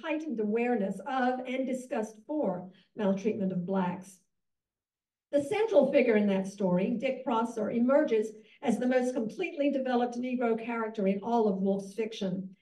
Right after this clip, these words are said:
and the story itself is considered one of Woolf's most polished pieces. In his foreword to the complete short stories of Thomas Wolfe, which was published in nineteen eighty-seven,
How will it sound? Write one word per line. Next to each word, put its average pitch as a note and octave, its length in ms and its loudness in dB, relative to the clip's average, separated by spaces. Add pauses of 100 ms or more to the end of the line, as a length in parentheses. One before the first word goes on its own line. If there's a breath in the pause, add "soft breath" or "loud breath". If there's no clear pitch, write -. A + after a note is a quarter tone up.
(200 soft breath)
and B3+ 160 2
the C4+ 100 4
story C#4+ 340 8
itself C#4+ 460 4
is C#4+ 120 -6
considered B3+ 440 4
one A#3 140 4
of A3 100 0
Woolf's A#3 280 0
most A3 240 -2
polished D4 460 -2
pieces. F4+ 600 2 (800)
In E4 140 6
his C#4+ 200 4
foreword D#4 380 6
to D4+ 100 2
the A#3 100 4
complete B3 480 -4
short D4 280 4
stories G3+ 460 6
of G3 140 4
Thomas G#3+ 340 2
Wolfe, G#3+ 320 4
which D4 180 -2
was G#3+ 120 -2
published A3 360 -2
in G#3+ 100 2
nineteen G#3 340 2
eighty-seven, G#3 720 2